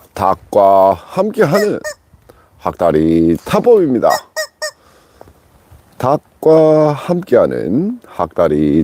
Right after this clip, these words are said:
탑업입니다. 머리를 들면 안 된다 이거죠.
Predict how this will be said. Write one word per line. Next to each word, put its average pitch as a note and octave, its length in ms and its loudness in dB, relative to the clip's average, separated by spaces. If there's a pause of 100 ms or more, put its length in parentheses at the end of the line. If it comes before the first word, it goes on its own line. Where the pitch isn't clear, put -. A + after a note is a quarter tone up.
탑업입니다. C3 1200 -2 (1000)
머리를 B2 580 2
들면 G3+ 320 -2
안 B2+ 180 -2
된다 C#3 300 -2
이거죠. G#2 400 -8